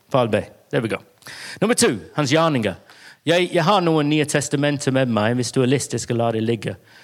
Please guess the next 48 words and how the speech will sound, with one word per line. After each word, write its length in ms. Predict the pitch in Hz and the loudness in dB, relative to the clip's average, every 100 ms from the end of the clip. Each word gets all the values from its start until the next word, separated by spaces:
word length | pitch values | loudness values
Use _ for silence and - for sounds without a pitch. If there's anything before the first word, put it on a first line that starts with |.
| - _ 120 | -20 _ -4
ute 260 | 113 - | -2 0
i 40 | 107 | 0
vestibilen. 640 | 104 - 110 117 98 101 | 0 -2 2 2 2 0
Og 60 | 110 | -2
du 60 | 113 | -2
kan 140 | 117 104 | -2 -2
ha 140 | 165 147 131 120 107 - - - - | 0 2 2 2 -2 -10 -20 -20 -4
Eh, 460 | 110 110 117 139 | 0 2 0 0
en 80 | 131 | 0
om 140 | 113 | 2
Johannes, 440 | 113 131 110 92 - | 2 2 0 -2 -6
du 80 | - | -4
kan 120 | 123 | -4
ha 40 | |
det 120 | 113 104 | -4 -2
gratis. 600 | 113 87 - 90 - - | -4 -4 -8 -8 -10 -10
Hvorfor 260 | - 143 131 | -6 -4 -4
sier 220 | - 107 | -2 -2
jeg 60 | 101 | 0
det? 80 | 98 - | -2 -4
For 280 | - - | -16 -4
jeg 60 | 143 | -2
har 20 | |
lyst 140 | 185 165 | 0 0
til 80 | |
at 60 | 147 | -2
du 40 | |
skal 160 | - 139 | 0 2
lese 320 | 139 143 - | 2 0 -2
det. 140 | 101 95 | -4 -2
For 80 | 151 | -2
hvis 140 | - | -4
du 60 | - | -2
tenker 240 | 220 208 | -2 0
hva 140 | 180 165 | 0 2
han 140 | 170 151 | 2 0
har 140 | 127 | 0
gjort, 420 | 190 - - - - - - - | 0 0 -4 -10 -10 -18 -20 -12
og 60 | 135 | -4
hvordan 460 | 170 165 160 147 151 | 0 2 2 0 0
Jesus 300 | 156 151 - | 0 0 0
var, 280 | 196 156 113 | 2 4 2
han 100 | 120 | 2
gikk 200 | 135 135 | 0 -2
rundt 320 | 151 180 143 135 | -2 -2 0 -2
og 80 | |
gjorde 340 | 120 147 160 120 | 0 0 2 0
ting, 300 | - 95 113 | -2 -4 -4